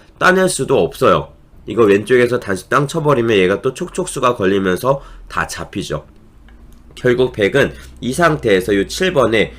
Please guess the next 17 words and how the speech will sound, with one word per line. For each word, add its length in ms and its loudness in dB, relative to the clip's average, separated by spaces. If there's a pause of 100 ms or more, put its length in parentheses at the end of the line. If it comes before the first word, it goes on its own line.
(160)
칠 220 -6
번, 140 -2
팔 200 0
번 160 0
요 160 -2
패싸움을 680 -2 (180)
할 160 -6
수밖에 640 -4
없는 380 -6
거예요. 280 -6 (720)
자, 260 -8
백은 580 -2 (260)
이렇게, 520 -4 (120)
어, 440 -4
다 220 -4
죽자고 460 0
하는, 260 0